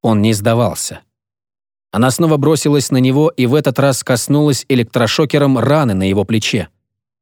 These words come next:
Нажала на кнопку и удержала её. Спенсер испустил пронзительный вопль и рухнул. Шварцман бросилась через спальню к раздвижной стеклянной двери, разблокировала её и дёрнула. Та не открылась.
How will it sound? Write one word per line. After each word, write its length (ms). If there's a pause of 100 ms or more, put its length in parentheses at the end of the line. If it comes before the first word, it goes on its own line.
(120)
Нажала 440
на 120
кнопку 360
и 160
удержала 560
её. 300 (840)
Спенсер 600
испустил 580
пронзительный 800
вопль 400
и 120
рухнул. 580 (600)
Шварцман 640
бросилась 460
через 340
спальню 420
к 60
раздвижной 560
стеклянной 500
двери, 340
разблокировала 840
её 200
и 140
дёрнула. 540 (500)
Та 140
не 100
открылась. 600